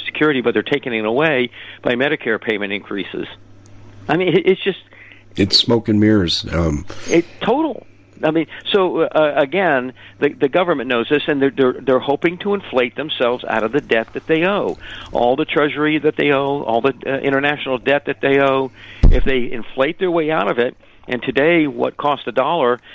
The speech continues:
Speaker 1: cost a hundred dollars in, in the near future, I mean, you can pay off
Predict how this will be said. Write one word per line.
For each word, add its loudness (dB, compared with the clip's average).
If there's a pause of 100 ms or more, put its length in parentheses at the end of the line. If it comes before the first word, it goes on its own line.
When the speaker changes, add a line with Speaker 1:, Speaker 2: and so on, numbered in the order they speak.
(180)
Speaker 1:
cost -2
a -6
hundred -4
dollars 0 (140)
in, -4 (140)
in 0
the 0
near 0
future, 0 (360)
I 0
mean, 0
you 2
can -4
pay 0
off 0